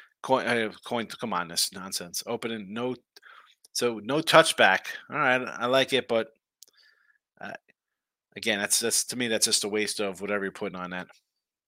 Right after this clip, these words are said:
Uh, Debo, first quarter, over twenty-six and a half yards for Debo.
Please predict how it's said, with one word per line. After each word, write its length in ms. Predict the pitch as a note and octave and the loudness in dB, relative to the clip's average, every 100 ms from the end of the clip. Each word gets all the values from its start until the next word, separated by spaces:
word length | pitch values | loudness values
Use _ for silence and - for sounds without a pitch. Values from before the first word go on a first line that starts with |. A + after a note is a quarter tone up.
| _ _ _ _ _ _ - - | _ _ _ _ _ _ -18 -6
Uh, 220 | G#2 G#2 G#2+ | 0 0 0
Debo, 500 | B2 B2 B2 A2+ - _ _ | 0 4 4 4 -6 _ _
first 440 | - - G3 G3 - | -4 10 10 10 6
quarter, 440 | - D#3+ G3 - | 6 10 10 8
over 200 | C3 C3 | 4 2
twenty-six 420 | - F3+ E3 E3 | 0 2 2 2
and 100 | D#3+ | 4
a 40 | E3+ | 4
half 120 | C#3+ | 4
yards 600 | C3+ C#3 A3+ A#3 - - _ _ _ _ _ _ | 4 6 6 4 0 -2 _ _ _ _ _ _
for 180 | - C3 | -12 -8
Debo. 460 | C#3+ F#3 A3+ B3+ | -2 2 4 2